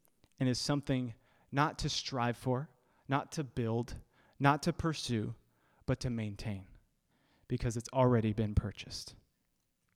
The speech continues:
So getting back, getting back to verses eleven through fourteen, I want us to invo-, in, to observe, excuse me, three realities.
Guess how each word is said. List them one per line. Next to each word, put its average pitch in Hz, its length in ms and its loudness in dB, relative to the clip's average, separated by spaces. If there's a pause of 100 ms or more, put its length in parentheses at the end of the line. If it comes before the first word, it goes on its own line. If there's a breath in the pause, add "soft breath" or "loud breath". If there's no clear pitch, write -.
(500)
So 156 140 12
getting 202 260 12
back, 180 280 12 (340 soft breath)
getting 170 200 4
back - 340 -2 (220)
to 139 80 -4
verses 139 320 6
eleven 139 280 8
through 143 140 2
fourteen, 131 420 4
I 117 60 4
want 135 240 8
us - 220 2 (240 loud breath)
to 151 240 10
invo-, 127 280 4
in, 139 320 10 (540)
to 156 160 2
observe, 135 540 6
excuse 120 320 -2
me, 127 100 2 (400 soft breath)
three 160 460 10
realities. 120 720 6